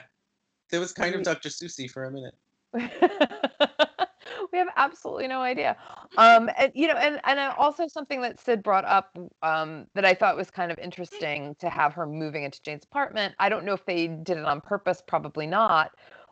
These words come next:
Speaker 2: When she was with, um, Chad Lowe, oh, I can't even remember his name now, the
Speaker 1: Carter.
Speaker 2: character's name, Carter. When she was with Carter, and she said something like, you know, she was the younger sister following Jane around, picking up Jane's scraps.
Speaker 1: Yeah.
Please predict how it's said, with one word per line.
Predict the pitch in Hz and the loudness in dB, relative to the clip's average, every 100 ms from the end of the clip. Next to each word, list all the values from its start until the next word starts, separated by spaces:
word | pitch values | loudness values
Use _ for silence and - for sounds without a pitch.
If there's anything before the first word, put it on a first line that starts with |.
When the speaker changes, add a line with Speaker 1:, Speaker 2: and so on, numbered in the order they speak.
| - | -2
Speaker 2:
When | 190 196 190 | 2 2 2
she | - 220 | -6 -6
was | 196 190 175 | -2 -2 -2
with, | 202 185 175 165 | 0 2 2 -2
um, | - 175 165 160 160 - | 0 2 2 0 -6 -10
Chad | - 175 151 | -2 0 2
Lowe, | 220 226 160 160 156 156 - _ _ - _ _ - | 4 6 6 4 2 -2 -6 _ _ -20 _ _ -12
oh, | 170 | -6
I | 147 165 | -4 -6
can't | - 160 | -8 -12
even | 147 | -10
remember | 139 135 135 | -10 -10 -12
his | 139 | -10
name | 190 254 185 | -6 -6 -2
now, | 135 131 139 | -2 -2 -4
the | 139 | 0
Speaker 1:
Carter. | 139 180 | 0 0
Speaker 2:
character's | - 160 _ | -4 -14 _
name, | - - | -20 -4
Carter. | 208 214 208 165 135 160 - _ _ - | 6 8 8 6 4 2 -6 _ _ -8
When | 202 | -6
she | 240 | -2
was | 208 | -4
with | 196 - | -6 -12
Carter, | - - 302 285 202 180 127 - - | -10 0 2 6 6 4 2 -8 -14
and | - 180 196 | -6 -4 -4
she | 196 233 | -6 -8
said | 240 - | -8 -4
something | 226 220 | -4 -2
like, | 208 196 - _ | -2 -2 -4 _
you | 202 | -4
know, | 190 175 | 0 2
she | 160 - 214 | 0 -4 0
was | 190 185 | 0 0
the | 185 | 0
younger | 175 170 170 | 0 0 -4
sister | - 240 - 202 | -6 -8 0 0
following | 180 180 175 170 170 | 2 2 2 0 -2
Jane | 175 165 | -2 0
around, | 160 160 156 | 0 0 -2
picking | - 165 160 | -6 -8 -4
up | 147 | -4
Jane's | - 147 127 - | -2 -6 -6 -10
scraps. | - 151 123 67 - - - - _ | -2 2 4 2 -4 -16 -20 -20 _
Speaker 1:
Yeah. | 127 117 | -6 -4